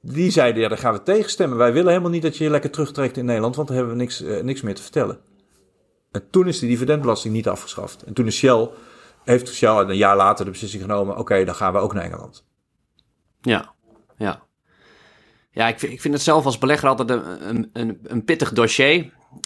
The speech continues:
Speaker 2: Ehm, want, want we drukken eigenlijk zulke bedrijven nu een beetje weg. D S M gaat misschien ook nu, eh, vertrekken. Ehm, ja, en, en dan gaan ze naar andere landen. En ja, mijn eerste reactie was, "Oh, dan is de controle wat minder." Ook,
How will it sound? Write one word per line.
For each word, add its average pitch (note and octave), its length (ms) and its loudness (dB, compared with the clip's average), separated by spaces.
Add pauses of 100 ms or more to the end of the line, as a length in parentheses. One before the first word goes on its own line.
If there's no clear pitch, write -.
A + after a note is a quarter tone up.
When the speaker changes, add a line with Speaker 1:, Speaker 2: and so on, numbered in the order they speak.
(120)
Speaker 2:
Ehm, G#2+ 420 2 (120)
want, G#2+ 280 -4
want A2+ 220 -8 (380)
we A2+ 100 0
drukken C#3 280 4
eigenlijk B2 300 0
zulke C3+ 240 2
bedrijven A2+ 480 4
nu A2+ 160 2
een G#2+ 80 2
beetje G2+ 280 -2
weg. C3 260 0
D - 100 -2 (140)
S G2 80 -4
M A2+ 160 0
gaat G#2 220 -2
misschien G2+ 320 -4
ook C3+ 100 -4
nu, C#3+ 260 2
eh, C3+ 100 2
vertrekken. C3+ 560 -2 (600)
Ehm, A2 380 2 (920)
ja, B2+ 200 2
en, C3 200 -4
en B2 140 -2
dan D3 180 0
gaan B2+ 180 2
ze A#2 80 -2
naar B2 140 2
andere D3 320 2
landen. G#2+ 480 2 (340)
En A2 280 -4
ja, A2+ 300 0
mijn A2+ 160 -2
eerste C#3+ 340 2
reactie A#2 320 2
was, A2 160 2
"Oh, A#2 140 2
dan G#2+ 140 0
is A2+ 120 -4
de A2 100 -4
controle G#2+ 460 2
wat C3+ 160 2
minder." C#3 300 2
Ook, - 180 -8